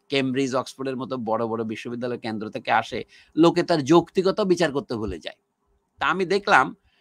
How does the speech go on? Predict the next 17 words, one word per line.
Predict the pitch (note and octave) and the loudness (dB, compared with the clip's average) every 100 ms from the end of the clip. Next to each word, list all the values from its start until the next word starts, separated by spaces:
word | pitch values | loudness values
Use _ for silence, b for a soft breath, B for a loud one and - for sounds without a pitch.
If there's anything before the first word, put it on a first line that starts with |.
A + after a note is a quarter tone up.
| _ _ | _ _
রিচার্ড | C3+ E3+ F#3+ F3+ | 0 2 2 0
ইটনের | F3 F3+ F3 | 0 -2 0
বক্তব্যের | D#3 D3 D#3+ D3 D3 | 0 0 -2 -4 -4
মধ্যে | D3+ D3+ F#3 - | -4 -2 -4 -2
আমার | C3 C#3 | -2 -2
বেশ | C3 C#3 - | -2 -4 -4
কটা | C3+ C3+ | -6 -6
সন্দেহ | - B2+ B2 B2+ | -6 -6 -4 -4
দেখেছে। | C3 D3 - - - | -6 -8 -8 -12 -8
এক | - C#3 | -4 -4
নম্বর | D#3+ F#3 | -4 -6
সন্দেহ | F#3 D3+ C#3 A2+ | -4 -4 -2 -2
হলো, | G2 G#2+ - _ _ _ _ _ _ _ - b b b A#2 | -4 -6 -10 _ _ _ _ _ _ _ -20 b b b 0
বাংলাদেশ | C#3 C#3+ C#3 C3 - | 2 2 -2 -2 -2
কি | - | 2
আসলে | - - D#3+ | 2 0 -4
সীমান্ত? | F3 G3+ G#3+ A3 A2 | -4 -4 -6 -6 -8